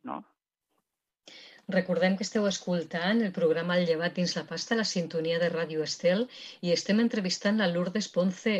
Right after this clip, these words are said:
Speaker 2: Noria, la Pitusa, que és membre de la xarxa Nou Barris Acull, i nosaltres en aquest programa avui volem posar en valor la cuina comunitària de carrer i reivindicativa de Germanó.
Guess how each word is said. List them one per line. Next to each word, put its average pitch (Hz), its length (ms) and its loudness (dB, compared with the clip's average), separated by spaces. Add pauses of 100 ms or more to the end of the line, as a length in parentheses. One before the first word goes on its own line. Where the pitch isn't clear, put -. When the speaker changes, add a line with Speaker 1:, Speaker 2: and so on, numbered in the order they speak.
(280)
Speaker 2:
Noria, 196 460 2
la 175 140 -2
Pitusa, 185 440 0 (380)
que 185 140 -2
és 170 60 0
membre 180 320 6
de 175 100 4
la 170 80 2
xarxa 180 460 0
Nou 165 160 2
Barris 170 340 -2
Acull, 214 360 2 (640)
i 196 180 4 (300)
nosaltres 208 460 2
en 214 120 4
aquest 202 240 -2
programa 214 440 2
avui 214 200 2
volem 196 280 2
posar 196 300 0
en 214 80 4
valor 196 320 0
la 180 160 -2
cuina 226 320 2
comunitària 190 640 0
de 180 140 2
carrer 170 400 2
i 196 180 -2
reivindicativa 175 880 0
de 180 240 0
Germanó. 165 540 -2